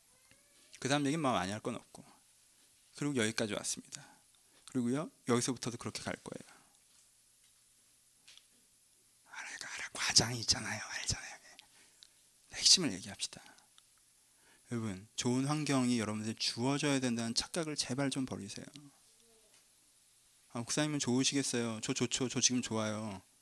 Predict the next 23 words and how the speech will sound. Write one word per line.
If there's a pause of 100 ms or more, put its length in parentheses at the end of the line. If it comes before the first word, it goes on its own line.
(320)
근데
이게
저한테
주어진
줄
아세요? (300)
아니요,
저
여기까지
걸어왔습니다. (1040)
누가
아무도
저를
여기까지
태워다
주지
않았어요.
심지어
하나님도
저를
여기까지
태워주지
않으셨어요.